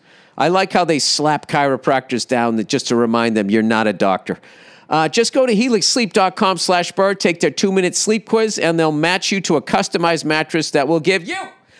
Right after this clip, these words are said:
the best sleep of your life. Helix has even has financing options and flexible play-, payment plans, so a great night's sleep is never far away. Helix is offering up to two hundred dollars off all orders,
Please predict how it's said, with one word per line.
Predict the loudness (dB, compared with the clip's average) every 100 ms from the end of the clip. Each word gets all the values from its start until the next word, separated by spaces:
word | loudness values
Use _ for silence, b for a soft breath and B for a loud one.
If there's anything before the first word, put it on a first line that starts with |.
| b
the | -4
best | -2 0 0 -2
sleep | -2 0 -2 -2
of | -2
your | 0 2
life. | 0 0 -2
Helix | 0 0 -2 -4
has | -4 -4 -4
even | -2 0 0
has | -2 -2 -6 -16 _ _ _
financing | -2 0 2 0 -2 0
options | 0 0 -2 -4 -6 B B B -4
and | -4
flexible | -2 -2 -2 -2 -2 -2
play-, | 0 -2 -2
payment | -2 -2 0 -4
plans, | -2 0 -2 -4 B B B -8
so | -2 0 0
a | -2
great | 0 -2 0
night's | 0 0 -2
sleep | -2 -2 0
is | -4 0
never | -2 -2
far | -2 0 0
away. | 0 0 -2 -2
Helix | -2 0 -2
is | -2 0
offering | 0 0 -2
up | -2
to | -4 -4
two | -2
hundred | 0 0 0
dollars | 2 0 0
off | -2 0
all | 0 0 0
orders, | 0 0 -2 -6